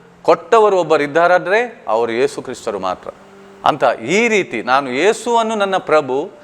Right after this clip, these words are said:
ನನ್ನ ದೇವರು, ನನ್ನ ರಕ್ಷಕರು ಎಂದು ನಾನು ಯಾವಾಗ ಸ್ವೀಕರಿಸುತ್ತೇನೋ, ಆವಾಗ ಈ ಸೈತಾನನ ಮೇಲೆ,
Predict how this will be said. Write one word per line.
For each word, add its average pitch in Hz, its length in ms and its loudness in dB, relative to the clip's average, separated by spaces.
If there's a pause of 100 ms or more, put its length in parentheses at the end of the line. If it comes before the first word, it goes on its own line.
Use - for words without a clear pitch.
(160)
ನನ್ನ 139 260 -2
ದೇವರು, 147 680 0 (220)
ನನ್ನ 120 200 -4
ರಕ್ಷಕರು 147 560 -2
ಎಂದು 120 360 -2 (340)
ನಾನು 110 180 -2
ಯಾವಾಗ 120 300 0 (300)
ಸ್ವೀಕರಿಸುತ್ತೇನೋ, 151 960 -4 (840)
ಆವಾಗ 165 420 0 (640)
ಈ 131 300 -2 (720)
ಸೈತಾನನ 170 680 -2
ಮೇಲೆ, 131 520 -2